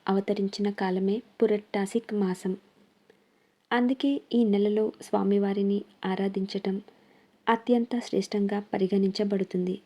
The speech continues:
జ్యోతిష శాస్త్రం ప్రకారం శనిగ్రహ ప్రభావం ఎక్కువగా ఉండే కాలమే పురట్టాసి. శనివారం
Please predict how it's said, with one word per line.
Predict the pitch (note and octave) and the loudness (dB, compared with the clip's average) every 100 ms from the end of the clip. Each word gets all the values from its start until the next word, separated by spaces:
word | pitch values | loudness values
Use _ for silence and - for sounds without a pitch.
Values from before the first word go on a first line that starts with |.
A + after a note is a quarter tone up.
| _ _ _ _ | _ _ _ _
జ్యోతిష | G3+ A#3 A3+ C#4 D#4 | 4 4 6 2 0
శాస్త్రం | D4 B3 - B3+ | 0 -2 -2 -2
ప్రకారం | B3 - A3+ G#3 G#3+ G#3+ G#3 - _ _ _ - | -2 -2 -6 -2 0 0 -4 -10 _ _ _ -2
శనిగ్రహ | B3+ B3 B3 B3+ C4+ | 2 2 2 -2 -2
ప్రభావం | B3+ G#3+ G3 G#3 G#3+ G#3+ - | -2 0 0 0 0 -2 -2
ఎక్కువగా | G#3+ G3+ G#3+ G3+ G#3 G#3 - | -4 0 0 2 -2 -4 0
ఉండే | G3+ G#3 | 0 0
కాలమే | G#3 G3+ F#3+ G3 A3+ | -2 -2 -2 0 -2
పురట్టాసి. | - G3+ G3+ - G3 F#3+ G3 G3+ _ _ _ _ _ _ _ | 0 0 0 0 -2 -2 -4 -6 _ _ _ _ _ _ _
శనివారం | - A3 A#3 B3+ C4+ | -6 -2 0 0 0